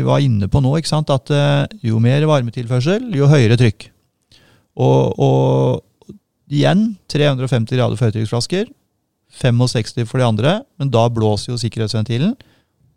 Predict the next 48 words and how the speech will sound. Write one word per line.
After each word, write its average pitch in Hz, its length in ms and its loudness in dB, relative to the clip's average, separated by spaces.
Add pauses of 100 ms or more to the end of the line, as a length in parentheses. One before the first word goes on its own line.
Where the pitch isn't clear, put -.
(120)
Der 123 160 2
hvor 120 160 2
han 135 80 2
ikke 120 220 0
gjør 107 160 2
det, 165 80 0
er 160 100 0
acetylen 113 720 -2
og 113 80 0
giftgass, - 460 0 (420)
og 135 80 -2
da 135 120 2
kan 110 120 2
vi 120 120 2
si 113 200 -2
sånn 107 280 0
grovt 98 300 0
sett - 260 -2
hundre 101 360 0
grader, 107 360 0
så 120 120 0
er 101 100 -2
det 101 80 -4
sprengningsfare 104 920 -4
for, 104 240 -4 (240)
for 117 200 0
de, 107 100 -2 (100)
da. - 80 -6 (1400)
Og 123 80 -2
så 220 240 4
når 170 240 -2
du - 40 -10
først 165 280 -2
nevner 123 320 2
det 143 80 0
da, 196 80 0
ikke - 140 -4
sant? 151 140 -4
Hvis 151 160 -4
du 156 80 -2
sier 123 280 0
at 127 120 -2
sikkerhetsventil, 131 680 -2
da 123 80 2
minner 123 280 -2
meg 104 160 -2
på 120 120 0
at - 220 -6